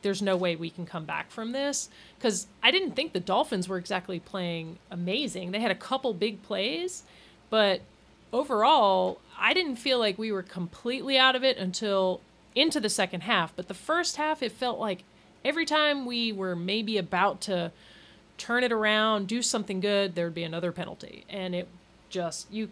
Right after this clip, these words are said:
you can't, when you're losing ten and fifteen yards at a time, you, that's just, you're not gonna be able to come back.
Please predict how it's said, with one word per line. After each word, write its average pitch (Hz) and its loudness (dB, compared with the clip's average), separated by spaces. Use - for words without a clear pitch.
you 202 -4
can't, 247 0
when 202 -4
you're 202 -2
losing 226 0
ten 208 -4
and 190 -2
fifteen 214 -6
yards 196 -2
at 185 0
a 180 -2
time, 175 -2
you, 196 -10
that's 190 -4
just, - -8
you're 226 0
not 220 6
gonna 196 2
be 190 6
able 180 4
to 180 -2
come 160 -6
back. 151 -2